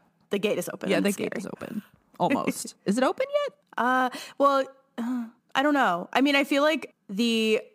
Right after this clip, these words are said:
Speaker 1: Mind Flayer kind of stirring is definitely an indication that
Speaker 2: Stirring.
Speaker 1: something's going on. Yeah.
Speaker 2: Yeah, okay. Unconfirmed. I don't remember.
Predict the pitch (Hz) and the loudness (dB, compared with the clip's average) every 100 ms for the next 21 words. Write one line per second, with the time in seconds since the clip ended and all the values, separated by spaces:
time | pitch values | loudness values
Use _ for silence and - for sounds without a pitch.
0 | _ _ 202 214 254 277 220 202 202 196 | _ _ -2 2 2 2 0 0 0 -2
1 | 214 196 - - 214 214 202 175 190 202 | -2 -4 -6 -4 0 0 0 -2 -6 -10
2 | _ _ - 220 180 196 202 190 196 185 | _ _ -4 -2 -2 -2 -2 -2 -2 -2
3 | 190 185 190 180 165 175 - 143 147 180 | -4 -4 -6 -4 -6 -6 -4 -2 -2 -4
4 | 180 - 185 - 214 - _ _ 208 190 | -4 -6 -6 -8 -10 -14 _ _ -6 -4
5 | 190 196 180 165 151 262 180 147 180 _ | -4 -4 -2 0 -2 -2 -2 -4 -8 _
6 | _ _ 220 262 285 240 170 190 165 180 | _ _ -2 0 0 0 0 2 2 0
7 | - 156 131 117 135 | -2 -4 -4 -4 -4